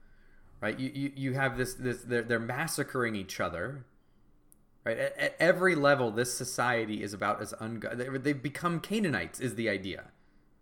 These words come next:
Um, you, you notice the, the, the negative refrain throughout this passage of "there was no king,"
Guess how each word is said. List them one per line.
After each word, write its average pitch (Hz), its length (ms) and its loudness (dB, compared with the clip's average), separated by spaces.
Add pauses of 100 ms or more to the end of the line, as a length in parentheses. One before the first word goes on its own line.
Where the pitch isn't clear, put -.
(2750)
Um, 92 640 -8 (1700)
you, 147 180 2
you 143 200 2
notice 143 520 4
the, 120 280 -4
the, 120 260 2
the 117 160 -2
negative 147 600 4
refrain 123 840 -2
throughout 123 260 4
this 123 120 -2
passage 120 480 -2
of 104 100 -2
"there 110 140 2
was 104 120 -2
no 110 140 -2
king," 117 380 -4